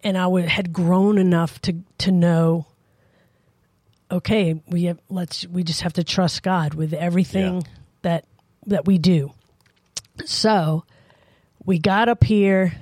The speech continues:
Speaker 1: and prob-, we started going and ch-, checking different churches out. Um, when we had moved to Maine, Bob found, he had gone ahead and found a church immediately. And then we switched churches 'cause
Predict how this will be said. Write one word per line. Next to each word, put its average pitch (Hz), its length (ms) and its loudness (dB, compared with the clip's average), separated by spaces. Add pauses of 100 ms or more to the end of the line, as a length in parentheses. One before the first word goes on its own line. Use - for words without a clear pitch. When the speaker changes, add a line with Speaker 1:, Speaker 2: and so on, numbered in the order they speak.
(320)
Speaker 1:
and 175 540 2 (1900)
prob-, 214 580 0
we 196 140 2
started 202 360 0
going 208 220 2
and 220 100 0
ch-, - 160 -4 (160)
checking 196 320 0
different 196 280 0
churches 185 380 0
out. 165 320 -2 (720)
Um, 170 420 0 (500)
when 196 220 2
we 196 120 4
had 190 80 2
moved 254 380 2
to 277 60 0
Maine, 180 480 0 (220)
Bob 175 340 0
found, 202 360 0
he 240 340 0
had 185 160 -2
gone 190 240 2
ahead 160 420 2
and 165 120 -4
found 180 320 0
a 160 40 2
church 175 380 -2
immediately. 160 720 0
And 180 180 0
then 180 140 4
we 196 100 4
switched - 520 -2
churches 156 480 -2
'cause 160 360 -4